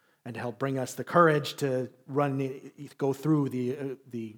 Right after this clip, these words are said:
inevitable fear that comes with a calling. But once you've discerned that, once you've decided, "Okay, this thing, that, this new beginning that I'm faced with, this call that God has put on my life, okay, now what?" is a very fair question.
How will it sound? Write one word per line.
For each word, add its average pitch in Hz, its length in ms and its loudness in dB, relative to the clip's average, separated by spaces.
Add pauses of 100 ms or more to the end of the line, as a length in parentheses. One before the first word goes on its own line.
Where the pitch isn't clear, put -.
inevitable 143 400 0
fear 151 420 -2 (420)
that 127 140 -4
comes 127 440 -4
with 123 240 -8
a 110 40 -10
calling. 113 400 -8 (1600)
But 143 80 -4
once 190 220 4
you've 208 120 4
discerned 202 500 4
that, 135 320 -4 (240)
once 156 220 -4
you've 143 280 -2 (180)
decided, 139 460 4
"Okay, 135 240 -2
this 131 200 -4
thing, 160 260 0
that, 127 160 -2
this 127 140 -8
new 147 80 -2
beginning 147 400 0
that 131 100 0
I'm 123 100 -4
faced 131 300 -2
with, 123 200 -4 (320)
this 131 140 -6
call 156 320 6
that 131 140 -4
God 135 160 2
has 127 100 -2
put 139 140 -4
on 131 100 -2
my 123 100 -2
life, 127 380 -2 (1300)
okay, 147 160 2
now 170 180 10
what?" - 320 2 (720)
is 139 120 -2
a 147 40 0
very 143 200 6
fair 131 200 0
question. - 480 0